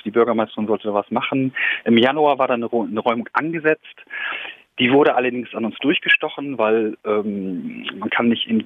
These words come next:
Corona-Hochinzidenzzeiten mal eben dreihundert Leute in, also dreihundertschaften in Hotels einquartieren, ohne dass das jemand merkt. Und wurde dann in letzter Sekunde abgesagt,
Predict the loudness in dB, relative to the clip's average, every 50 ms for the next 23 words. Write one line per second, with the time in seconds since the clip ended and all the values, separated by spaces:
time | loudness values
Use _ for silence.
0 | _ -10 -4 -4 0 2 4 4 4 4 2 0 -2 -4 -6 -4 -2 -2 -2 -2
1 | -2 _ -4 -2 0 0 0 _ -2 -2 0 0 0 0 0 -2 -2 0 0 0
2 | 0 0 -2 2 2 4 4 4 2 2 2 2 2 2 2 -2 -4 -2 -2 -2
3 | -4 -6 -12 -14 -10 -6 -6 -6 -6 -8 -10 _ -8 -4 -2 -2 0 2 0 0
4 | 0 0 -2 -4 -8 -4 -4 -2 0 0 -2 -2 _ _ _ _ -8 -6 0 0
5 | 0 0 0 -2 -2 -2 0 0 -2 -4 -2 0 0 2 2 2 2 2 2 0
6 | -2 -4 -12 -14 -6 -2 0 0 0 0 0 0 2 2 0 -2 _ _ -20 -14
7 | -10 -6 -4 -2 0 0 0 -2 -2 -6 -8 -8 0 2 2 4 4 4 4 4
8 | 2 2 0 2 2 0 -2 -4 -4 -4 -2 0 2 2 2 0 0 -4 -2 -2
9 | -2 -2 0 0 0 2 0 0 _ -2 -8 -4 0 2 2 2 2 0 _